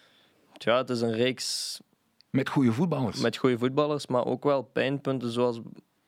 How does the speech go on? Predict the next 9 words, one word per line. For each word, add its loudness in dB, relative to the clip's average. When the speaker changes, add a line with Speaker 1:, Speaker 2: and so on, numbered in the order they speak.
Speaker 1:
zoals 0
bijvoorbeeld -2
het -8
var-systeem. -4
We -2
hebben 0
geen 0
var-systeem. -4
Speaker 2:
Ja, -20